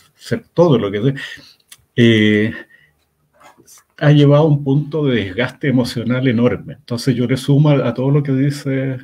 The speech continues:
lo que decía Silvia antes, lo que detallaba el costo, y le sumo el costo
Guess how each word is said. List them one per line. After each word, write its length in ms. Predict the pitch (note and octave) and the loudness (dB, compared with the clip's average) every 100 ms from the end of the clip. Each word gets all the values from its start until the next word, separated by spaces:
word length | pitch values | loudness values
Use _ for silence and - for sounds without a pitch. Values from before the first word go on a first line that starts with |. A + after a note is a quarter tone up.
| _ | _
lo 220 | - A2+ A2+ | -16 -14 -12
que 60 | |
decía 220 | A2+ B2 | -8 -8
Silvia 360 | A#2+ C#3 C3 B2 | -4 -4 -2 -2
antes, 240 | B2+ C#3+ A#2+ | -2 -4 -4
lo 60 | |
que 100 | A2 | -6
detallaba 480 | G#2+ G#2 G2+ A#2 A#2+ | -6 -6 -6 -4 -4
el 160 | A#2 - | -4 -6
costo, 340 | - - - | -8 -6 -6
y 40 | |
le 80 | G#3+ | -4
sumo 200 | - C3+ | 2 2
el 80 | A#2+ | 4
costo 420 | E3+ - - B2+ | -2 -2 0 0